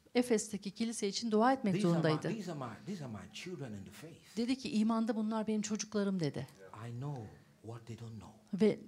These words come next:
Speaker 1: onların bilmediklerini biliyorum dedi.
Speaker 2: And they can't live this life until they know
Speaker 1: Ve bilene kadar da benim bildiğimi yaşayamayacaklar
Speaker 2: So
Speaker 1: bu
Speaker 2: I
Speaker 1: yaşamı
Speaker 2: pray for
Speaker 1: dedi.
Speaker 2: them.
Speaker 1: O yüzden onlar için dua ediyorum dedi.
Speaker 2: That God will give unto them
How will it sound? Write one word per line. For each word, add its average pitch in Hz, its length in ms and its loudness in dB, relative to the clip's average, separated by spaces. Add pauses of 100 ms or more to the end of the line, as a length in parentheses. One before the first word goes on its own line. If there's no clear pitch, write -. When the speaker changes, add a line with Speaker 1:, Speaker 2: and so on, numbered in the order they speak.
Speaker 1:
onların 240 600 6
bilmediklerini 247 720 8
biliyorum 160 380 4
dedi. 143 180 0
Speaker 2:
And 139 120 0
they 143 160 -2
can't 208 320 -6
live 185 420 -4 (100)
this - 140 -10
life 165 420 -8
until 135 320 -10
they 120 100 -8 (140)
know 165 400 -8 (200)
Speaker 1:
Ve 180 220 8
bilene 247 380 8
kadar 220 400 8
da 190 100 6
benim 214 260 12
bildiğimi 208 400 10
yaşayamayacaklar 226 840 10
Speaker 2:
So 160 60 8
Speaker 1:
bu 170 60 10
Speaker 2:
I 170 40 10
Speaker 1:
yaşamı 170 260 10
Speaker 2:
pray 180 100 8
for - 20 0
Speaker 1:
dedi. 165 120 8
Speaker 2:
them. 151 140 2 (140)
Speaker 1:
O 226 100 8
yüzden 220 180 8
onlar 233 300 8
için 247 280 10
dua 214 280 12
ediyorum 165 400 4
dedi. - 120 -2
Speaker 2:
That 113 120 0
God 160 180 6
will 147 240 2
give 147 140 2
unto 156 240 -2
them 101 140 -4